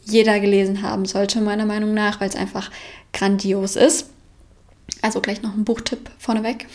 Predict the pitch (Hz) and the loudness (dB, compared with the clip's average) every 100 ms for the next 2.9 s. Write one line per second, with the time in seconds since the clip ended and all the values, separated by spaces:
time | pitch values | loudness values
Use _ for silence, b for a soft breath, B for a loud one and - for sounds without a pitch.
0 | - 233 254 - - - - - - - | 0 2 2 -4 -10 -8 -6 -6 -8 -12
1 | - 240 226 220 254 277 277 254 254 - | -2 4 6 8 6 6 4 0 0 -4
2 | - - - 226 240 254 262 277 277 | -6 -14 -4 4 6 6 6 4 2